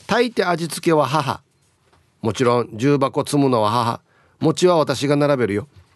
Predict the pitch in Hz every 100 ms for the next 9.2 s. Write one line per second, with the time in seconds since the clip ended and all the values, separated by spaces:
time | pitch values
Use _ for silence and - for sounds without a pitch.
0 | _ - 120 135 139 131 113 139 143 156
1 | 147 151 127 143 127 151 139 143 135 156
2 | 135 131 135 127 117 104 110 127 117 135
3 | 95 87 - - 135 139 156 226 233 139
4 | 143 151 139 104 - 71 - - - -
5 | - 82 78 76 76 - - - - 139
6 | 175 208 147 160 151 156 - 123 135 165
7 | - 147 127 120 - 110 98 98 - 196
8 | 175 151 170 170 120 117 135 135 147 123
9 | 123 107